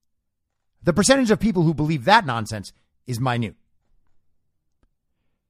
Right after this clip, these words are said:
So there's a rally for those people,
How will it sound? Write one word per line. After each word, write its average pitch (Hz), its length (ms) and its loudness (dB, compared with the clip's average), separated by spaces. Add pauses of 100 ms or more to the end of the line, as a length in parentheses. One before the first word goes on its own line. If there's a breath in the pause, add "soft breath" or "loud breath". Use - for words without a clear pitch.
(580)
So - 160 2
there's 247 220 6
a 240 80 4
rally 220 400 2
for 156 220 0
those 202 260 2
people, - 380 -10